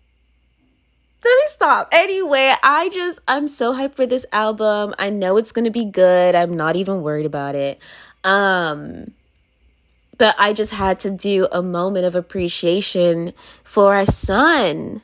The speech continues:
Lil Nas X, for our mans, Montero himself. Like,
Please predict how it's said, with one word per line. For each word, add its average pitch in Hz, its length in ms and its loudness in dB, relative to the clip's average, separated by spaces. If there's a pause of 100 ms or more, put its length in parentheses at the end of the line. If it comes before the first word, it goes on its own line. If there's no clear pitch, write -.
Lil 233 320 4
Nas 302 320 2
X, 381 400 2
for 269 160 -2
our 269 180 0
mans, 262 960 -4
Montero 285 600 0
himself. 302 1000 0
Like, 247 580 2